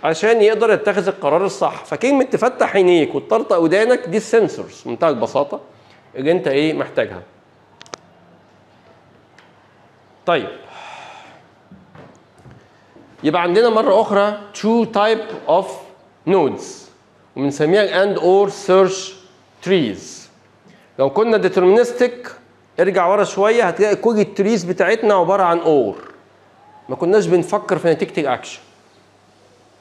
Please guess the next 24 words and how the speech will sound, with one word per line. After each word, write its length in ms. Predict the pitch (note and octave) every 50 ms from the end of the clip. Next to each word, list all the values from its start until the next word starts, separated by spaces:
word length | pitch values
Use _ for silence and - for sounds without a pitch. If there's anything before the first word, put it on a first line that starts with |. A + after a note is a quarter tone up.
| _ _ _ _ _ _ - -
التريز 220 | C3 D3 E3 C#3+
اللي 140 | D3 C3+ C3
فاتت 360 | - E3 F#3 G#3 A#3 A#3 G#3+
كلها 280 | - E3+ D#3+ F3 F3 F3
ارجعها 300 | E3 D3 F3 F3+ F3+ E3
كده 220 | C#3+ - F3+ F3+
بص 280 | E3+ D#3+ F#3 F#3 - -
عليها، 340 | E3 D#3 E3+ G#3+ A#3+ E4 D#4+
كانت 180 | D#4+ - -
كلها 200 | - G#3 G#3 A3
اور. 340 | G3 F#3 D#3+ D3 B2+ G#2 - - - - - _ _ _ _ _ _ _ - - - -
فده 240 | - D3 D#3 G#3
في 340 | G#3 G#3 F#3+ F#3 F3 F3 E3 - - - - - C3+
deterministic. 560 | D3 C#3+ E3 D#3+ D#3 C#3 B2+ A2+ - - - - - -
فدي 200 | E3 E3+ A3 A#3
كانت 460 | A3+ - G#3 G#3+ G3+ G3 F#3 F#3 - - - - -
الاور 300 | C3 B2 - E3+ F3 E3
نودز، 520 | D3+ D3 E3 F#3+ G3 F#3+ G3 - - - - -
وده 180 | - A#2+ B2+ D#3
اللي 100 | D#3 D#3+
احنا 140 | D#3 D#3 D3
كنا 180 | C3+ C#3 B2+
اشتغلنا 400 | B2 B2 - C3 B2+ C3 B2 A#2+
عليه. 220 | G#2 F#2+ F2+ F2